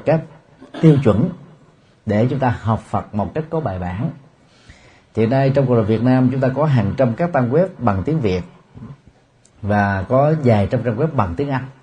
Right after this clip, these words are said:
À, ai thích sử dụng tiếng Việt á, thì có thể vào trang, um, à,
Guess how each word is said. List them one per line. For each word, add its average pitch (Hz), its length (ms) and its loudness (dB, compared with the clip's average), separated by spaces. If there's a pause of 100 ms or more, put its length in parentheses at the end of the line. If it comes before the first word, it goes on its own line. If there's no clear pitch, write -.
(580)
À, 101 180 -2
ai 117 280 0
thích 190 140 -2
sử 156 120 -4
dụng 107 160 0
tiếng 135 120 -2
Việt 98 220 -2
á, 127 180 -2
thì 123 80 -12
có 131 80 -2
thể 113 180 0
vào 95 400 -2 (520)
trang, 113 420 2
um, 107 580 0 (640)
à, 95 140 -6